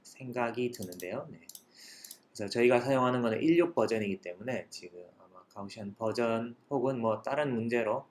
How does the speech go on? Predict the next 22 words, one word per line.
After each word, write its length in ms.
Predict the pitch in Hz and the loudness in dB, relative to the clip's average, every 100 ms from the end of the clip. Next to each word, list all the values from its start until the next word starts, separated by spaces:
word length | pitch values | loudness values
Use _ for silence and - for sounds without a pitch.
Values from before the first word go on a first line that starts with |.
| _ _ _ | _ _ _
네, 80 | - _ _ - _ _ _ - | -20 _ _ -20 _ _ _ -14
아주 280 | - 135 143 | -6 -2 2
약간의 440 | 117 - 180 151 - | 2 2 2 2 2
에너지 320 | 120 120 117 | 2 0 -2
차이가 260 | - 135 104 | -4 -2 0
있습니다. 320 | 92 107 - | -4 -6 -4
일단은 420 | 170 180 175 170 | 4 6 8 8
여기에서는 640 | 156 175 170 156 185 190 | 8 8 8 6 2 2
지금 320 | - 139 143 | -2 0 0
우리가 300 | 131 147 160 | 2 2 4
지금 220 | 147 147 139 | 2 0 0
계산한 380 | 139 156 160 | 0 0 0
데에서는 480 | 156 139 143 165 160 | 4 4 4 -2 0
요 280 | 110 113 117 107 | 2 4 4 0
에너지를 580 | 117 120 110 135 180 - | 0 -2 0 0 0 -4
우리가 260 | 92 95 | -10 -10
이제 120 | 92 | -10
얻었다는 540 | 92 98 104 - 104 101 | -10 -8 -8 -6 -8 -6
것을 340 | 98 170 185 - - - _ | -4 0 -2 -4 -20 -20 _
확인할 380 | - 120 120 113 | -8 -4 -2 -4
수가 320 | 113 117 - | -4 2 2
있습니다. 460 | 98 - 92 - | 2 -4 -16 -20